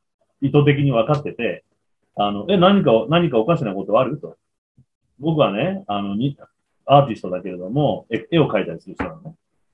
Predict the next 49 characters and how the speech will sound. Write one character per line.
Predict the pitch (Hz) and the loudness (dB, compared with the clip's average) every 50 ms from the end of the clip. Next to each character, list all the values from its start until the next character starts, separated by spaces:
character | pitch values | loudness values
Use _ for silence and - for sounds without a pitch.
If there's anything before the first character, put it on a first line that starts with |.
| _ _ | _ _
え | - - 95 95 95 95 - | -8 -6 -6 -6 -6 -8 -12
ー、 | _ _ _ | _ _ _
人 | 123 135 180 214 226 233 | -2 0 2 2 2 2
間 | 220 226 220 214 | 4 4 4 4
を | 214 208 196 | 4 2 2
育 | 208 202 202 196 202 - | 2 2 2 2 0 0
て | 202 | 0
る | 196 185 165 143 139 - _ | 0 2 0 -2 -2 -6 _
こ | - 139 | -6 -4
と | 139 175 165 - | 0 0 -2 0
ほ | - 160 156 | 0 0 0
ど | 175 196 196 190 - - - _ | 2 2 2 0 -2 -4 -6 _
ア | - 139 147 | 2 2 2
ー | 143 139 | 2 2
テ | 160 | 2
ィ | 143 | 0
ス | 139 - | 2 -2
テ | 156 | -4
ィ | 143 | -4
ッ | - | -4
ク | - | -6
な | 107 101 98 | -6 -6 -6
仕 | - 113 | -6 -4
事 | 107 110 104 110 | -4 -4 -2 -2
は | 101 98 | -4 -4
な | 98 107 135 170 | -4 0 0 0
い | 170 - | 0 0
と | - 113 | 0 -2
い | 101 95 | -4 -4
う | |
ふ | 101 | -6
う | |
に | 95 90 | -8 -10
気 | - - | -8 -8
が | 101 95 | -8 -6
つ | - 104 | -4 -6
い | 98 - | -8 -6
て、 | 90 85 - - _ _ _ _ _ _ _ | -8 -12 -12 -12 _ _ _ _ _ _ _
働 | - 127 160 165 175 170 | -4 0 4 4 4 6
か | 160 | 6
な | 170 165 160 | 4 4 4
い | 151 | 4
こ | 151 143 | 2 -2
と | 123 110 | -4 -6
に | - - | -8 -10
し | _ | _
た | - | -20
ん | - - | -20 -18
だ」 | - - | -20 -20